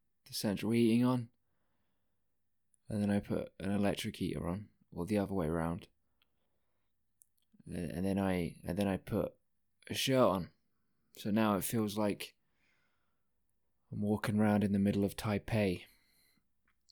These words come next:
Ugh. I, I nearly fainted once walking around in Taipei. I think it was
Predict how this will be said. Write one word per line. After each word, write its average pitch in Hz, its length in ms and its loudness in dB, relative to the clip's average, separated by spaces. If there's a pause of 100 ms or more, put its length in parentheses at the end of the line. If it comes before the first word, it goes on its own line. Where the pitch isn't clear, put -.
(600)
Ugh. 110 140 -6 (3750)
I, 175 280 2
I - 20 2
nearly 196 320 2
fainted 147 480 0
once - 540 -4 (840)
walking 104 380 -2
around 98 240 0
in 92 140 -4
Taipei. - 760 -8
I - 20 -20 (2000)
think - 380 -8
it - 200 -6
was 104 540 -6